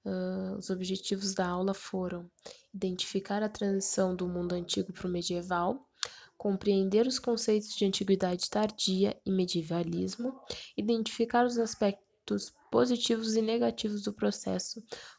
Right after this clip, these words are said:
político do período. As referências bibliográficas são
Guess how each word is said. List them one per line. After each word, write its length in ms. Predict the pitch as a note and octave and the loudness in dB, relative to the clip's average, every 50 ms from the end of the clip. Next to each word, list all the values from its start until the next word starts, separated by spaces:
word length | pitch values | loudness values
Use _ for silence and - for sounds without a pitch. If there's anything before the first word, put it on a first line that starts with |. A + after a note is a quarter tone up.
| _ _ | _ _
político 760 | - G#3+ G#3 G3 G3+ A3 A3+ A3 - - - B3 B3 A#3+ - - - - | -2 0 0 2 2 0 -2 -4 -8 -4 -2 -2 -2 -2 -8 -14 -12 0
do 160 | F#3 G#3+ A3+ | 2 2 2
período. 600 | A3 - A#3+ A3+ G3+ F#3 E3+ E3+ E3+ - - - - - _ _ _ - - - - - - - - - - - - - _ _ _ - _ _ _ _ - - - - - - - | 6 6 6 6 8 6 4 2 0 -4 -12 -18 -18 -18 _ _ _ -20 -20 -20 -20 -20 -20 -20 -20 -20 -20 -20 -20 -20 _ _ _ -20 _ _ _ _ -20 -20 -18 -18 -16 -4 0
As 180 | A#3 B3+ C4+ C4+ | 2 2 2 2
referências 720 | - C#4+ - - C4+ A#3+ G#3+ G3+ G#3 G3+ - A3 G#3 - | -2 -6 2 4 6 6 6 6 2 0 -2 -4 -6 -2
bibliográficas 1040 | - G#3 F#3+ F#3+ G3 G3 G3 G3+ G#3 F#3+ F3+ F3+ F3+ - - - - A3 A3 A3 - - | -2 -2 2 4 4 4 4 4 4 2 2 0 -2 -6 -8 -6 -4 -4 -4 -6 -8 -10
são 240 | - A3+ F#3+ F#3+ F#3 | -8 -8 -8 -8 -10